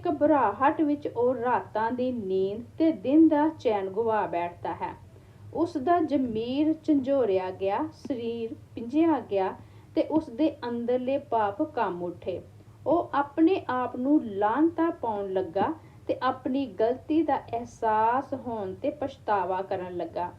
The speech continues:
ਇਸੇ ਕਰਕੇ ਉਹ ਗੁਰੂ ਜੀ ਨਾਲ ਸੁਲ੍ਹਾ ਸਫਾਈ ਕਰਨ ਲਈ ਮਜਬੂਰ ਹੋ ਜਾਂਦਾ ਹੈ।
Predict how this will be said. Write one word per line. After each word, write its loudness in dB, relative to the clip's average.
ਇਸੇ 2
ਕਰਕੇ 0
ਉਹ 2
ਗੁਰੂ -4
ਜੀ -2
ਨਾਲ -2
ਸੁਲ੍ਹਾ 0
ਸਫਾਈ 0
ਕਰਨ -2
ਲਈ -2
ਮਜਬੂਰ -2
ਹੋ 0
ਜਾਂਦਾ -2
ਹੈ। -8